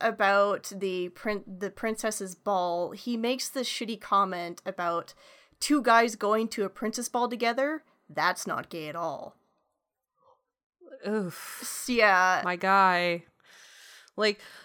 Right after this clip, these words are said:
Speaker 2: the Lewis character in this film sucks.
Speaker 1: Yeah.
Speaker 2: Sucks. He sucks so much. There's so many notes in here that are just, "Oh my god, these, th-, this guy sucks so much," and these women, both of them,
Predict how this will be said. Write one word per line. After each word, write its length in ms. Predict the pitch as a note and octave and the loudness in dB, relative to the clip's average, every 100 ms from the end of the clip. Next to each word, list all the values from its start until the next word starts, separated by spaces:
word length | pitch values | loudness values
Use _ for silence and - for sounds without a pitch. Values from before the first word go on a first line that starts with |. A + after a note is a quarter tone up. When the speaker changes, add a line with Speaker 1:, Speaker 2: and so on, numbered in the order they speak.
| _ | _
Speaker 2:
the 260 | G#3 A#3 - _ _ | -2 -2 -2 _ _
Lewis 440 | G#3 A#3+ F#4+ G#4 - | -2 2 6 4 4
character 540 | - E4 D#4+ - C#4 | 4 4 4 4 4
in 140 | B3+ B3+ | 4 2
this 220 | A3+ - | 2 2
film 520 | A3+ A3 G#3+ G#3 G3 - - | 4 6 6 2 -4 -12 -6
sucks. 760 | - - - D3 - - - C4 | 0 0 2 -2 -2 -6 -4 6
Speaker 1:
Yeah. 380 | C#4+ - - - - - | 10 10 10 4 -2 -2
Speaker 2:
Sucks. 560 | - - G#3+ G3 - | 2 4 6 4 2
He 140 | - C4 | 0 2
sucks 360 | - B3 - | 6 6 6
so 320 | - - B3 F3+ | 2 2 4 4
much. 640 | E3 D3+ - - - - - - _ - - - | 2 0 0 -2 -4 -6 -16 -20 _ -20 -12 0
There's 200 | B3 B3 | 0 2
so 240 | - C#4+ | 2 4
many 260 | C4 B3 A3+ | 4 4 4
notes 320 | G3+ G3 F#3+ | 6 4 2
in 100 | G3+ | 0
here 140 | G3 F3+ | 2 2
that 140 | F3+ | 2
are 60 | F3 | -2
just, 280 | F3+ F3 - | -4 -6 2
"Oh 160 | G#3 | 2
my 160 | G3 F#3 | 4 2
god, 380 | F3+ F3 E3+ E3 | 4 4 4 0
these, 360 | D#3 D#3+ - - _ - - | -8 -8 -10 -14 _ -20 -10
th-, 120 | F3+ - | -10 -8
this 200 | F#3 E3+ | -6 -6
guy 260 | - G3+ G3+ | 0 2 2
sucks 380 | F#3+ A3+ A3+ - | 2 2 2 0
so 180 | A3 G3+ | 0 2
much," 380 | F#3+ F3+ F#3 - | 2 0 -2 -2
and 400 | F3+ F3+ F3+ F3 | 0 2 0 -4
these 220 | F#3+ F#3+ F#3 | -4 -4 -2
women, 420 | G3+ A#3 A3+ A3 | -2 2 2 2
both 280 | A#3 A#3 A3+ | 4 4 4
of 140 | F#3+ | -4
them, 380 | F3+ F#3 F3+ | 0 0 0